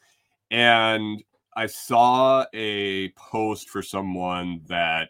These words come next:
um, said that they were in beta testing for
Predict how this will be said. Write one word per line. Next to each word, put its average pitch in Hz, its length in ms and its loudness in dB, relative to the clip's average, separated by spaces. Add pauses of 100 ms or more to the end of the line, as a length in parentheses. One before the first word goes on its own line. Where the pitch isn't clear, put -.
(120)
um, 73 560 -8 (260)
said 113 280 -2
that 101 120 -8
they 95 180 -2
were 87 260 -6 (280)
in 92 300 -6
beta 104 320 0
testing 87 560 -8
for 85 760 -8